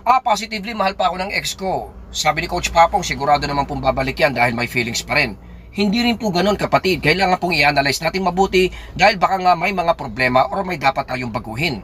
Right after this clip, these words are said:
Or yung campaign ng vlog na to na natatakot pa ang ex mo. Kasi pe-, pwedeng nakakaramdam siya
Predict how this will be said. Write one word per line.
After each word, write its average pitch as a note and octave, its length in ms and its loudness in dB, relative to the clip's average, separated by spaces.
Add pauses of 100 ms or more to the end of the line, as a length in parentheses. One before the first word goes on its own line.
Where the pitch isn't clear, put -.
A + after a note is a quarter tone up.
Or G#3 160 6
yung G3+ 160 4
campaign G3 480 2
ng G#3 80 -4
vlog F#3+ 240 2
na G3 80 -4
to E3+ 320 -4 (160)
na F#3+ 80 4
natatakot F3+ 640 -2
pa B2+ 160 4
ang - 80 -12
ex - 240 -4
mo. C#3 240 -4 (240)
Kasi - 240 0
pe-, D#3+ 160 0
pwedeng C#3+ 320 0
nakakaramdam B2+ 480 2
siya A#2+ 160 -2